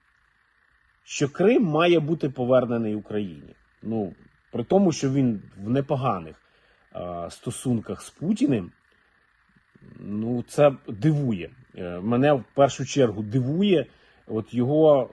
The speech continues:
така позиція на сьогоднішній день. Я думаю, що це просто холодний, е, розрахунок Ердогана. Чому? Тому що він прекрасно знає, що ми Крим і так заберемо.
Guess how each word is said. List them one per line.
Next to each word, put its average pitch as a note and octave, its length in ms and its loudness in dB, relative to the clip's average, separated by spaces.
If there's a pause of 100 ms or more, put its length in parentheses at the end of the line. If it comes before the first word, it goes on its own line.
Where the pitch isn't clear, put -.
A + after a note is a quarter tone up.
така - 220 -2
позиція C3 580 -2
на G#2 100 -4
сьогоднішній D3+ 500 -4
день. G#2 280 -2 (420)
Я F#3+ 180 -2
думаю, G#3 380 0
що F3 240 -8
це F#3 440 0 (1040)
просто D#3 380 2
холодний, D3 720 2
е, - 60 -12 (1160)
розрахунок D3 800 0 (560)
Ердогана. G#2 560 -4
Чому? C#3+ 360 -2
Тому D#3+ 240 -4
що C#3+ 220 -4
він F#3+ 220 0
прекрасно D3 540 -2
знає, D3 360 -2
що - 220 -6
ми C3+ 180 0
Крим B2+ 300 -2
і A2 60 -4
так G#2 220 -4
заберемо. F#2 420 -8